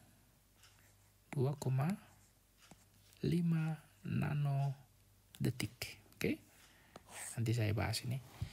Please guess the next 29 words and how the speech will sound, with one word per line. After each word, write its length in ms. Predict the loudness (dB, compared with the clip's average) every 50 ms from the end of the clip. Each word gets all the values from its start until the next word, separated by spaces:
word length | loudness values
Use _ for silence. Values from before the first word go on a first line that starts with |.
| -12 -16 -18 -12
Jadi 160 | -6 -2 0
satu 320 | 2 2 2 2 2 0 2
kali 240 | 2 2 2 4 4
itu 80 | 4
adalah 240 | 4 4 4 2 2
enam 160 | 2 2 0
puluh 240 | 0 0 0 0 2
dua 320 | 2 2 2 2 2 0
koma 320 | 0 0 0 2 2 2 2
lima 320 | 2 2 2 2 2 2
nanodetik. 960 | 2 2 4 4 4 4 2 0 -6 -4 -2 -2 0 0 -2 -4 -4 -6 -14 -20 -20 -18 -18 -18 -18 -18 -18 -18 -20 -20 -20 -20 -14 -4 0
Lihat, 240 | 4 4 4 2 0 -4
saking, 500 | -10 -6 -4 -4 -2 -2 0 0 0 0 0 -2
saking 640 | -2 0 2 2 2 2 2 2 4 4 4 4
detailnya 720 | 2 0 -2 4 6 8 8 8 8 6 6 6 4 4 4
dia. 160 | 4 2 2 0 -2 -4 -6 -8 -14 -20 -20 -20 -20 -20 _
Arduino 560 | 4 6 6 6 8 6 6 6 6 6 6 4
aja 240 | 4 4 6 6
yang 240 | 6 6 6 6 6
dengan 240 | 6 6 4 4 2
kecepatan 480 | 0 -4 -2 0 0 0 2 2 2 2
seperti 480 | 0 0 0 0 0 0 0 0 2
ini, 160 | 4 4 4
enam 160 | 6 4 4 4
belas 240 | 2 2 0 2
megahertz, 560 | 2 2 2 2 2 2 0 0 -2 -4 -8 -8 -10 -12 -10 -10 -8 -10 -10 -12 -10 0 2
bisa 240 | 4 4 4 4 4
melacak 480 | 4 4 4 4 4 2 2 2 2
waktu 640 | 4 4 4 2 2 -2 0 2 2 4 4 2 -2